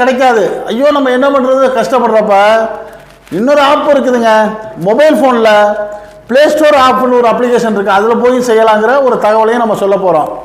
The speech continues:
இப்ப நம்ம சொல்ல போறதுடைய நோக்கம் என்னன்னா, நம்ம தமிழ்நாடு வித்தியாசமான தமிழ்நாடு. நாங்க எஸ் ஆர் வேணாம்னு சொன்னோம், வலுக்கட்டாயமா நீங்க திணிச்ச பிறகு எல்லாருமே எஸ்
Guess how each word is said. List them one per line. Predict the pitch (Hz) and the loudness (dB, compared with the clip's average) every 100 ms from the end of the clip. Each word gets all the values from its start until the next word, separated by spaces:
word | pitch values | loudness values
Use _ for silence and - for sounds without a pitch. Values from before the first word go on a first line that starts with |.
| - - - - - | -20 -20 -20 -20 -18
இப்ப | - 190 | -8 -4
நம்ம | 196 196 | -2 0
சொல்ல | 277 311 | 0 2
போறதுடைய | 311 285 247 | 2 2 0
நோக்கம் | 262 262 262 | 0 0 0
என்னன்னா, | 233 208 185 190 196 - - - - _ _ - - - | 0 0 0 0 -2 -8 -16 -20 -20 _ _ -20 -20 -8
நம்ம | 196 254 240 | -4 -2 0
தமிழ்நாடு | 269 311 302 285 | 0 0 0 0
வித்தியாசமான | 247 285 262 277 285 254 | 0 0 0 0 0 0
தமிழ்நாடு. | 240 240 226 220 214 139 107 - - - - - - - 175 | -2 0 0 2 0 -2 -6 -14 -20 -20 -20 -20 -20 -10 -4
நாங்க | 214 208 214 | -2 0 -2
எஸ் | 214 330 | 0 0
ஆர் | 302 285 226 | 2 2 0
வேணாம்னு | 247 285 294 302 277 | 0 0 0 0 0
சொன்னோம், | 254 254 233 147 - - - - - - | 0 2 2 0 -4 -12 -18 -20 -18 -4
வலுக்கட்டாயமா | 170 240 262 277 285 302 285 | -2 0 0 0 0 0 0
நீங்க | 269 233 175 | 0 -2 -2
திணிச்ச | 285 254 277 | -2 0 0
பிறகு | 254 247 262 285 294 - - - - 170 | 0 2 2 2 0 -4 -8 -16 -8 -4
எல்லாருமே | 233 269 277 302 254 | 0 0 2 0 0
எஸ் | - | 0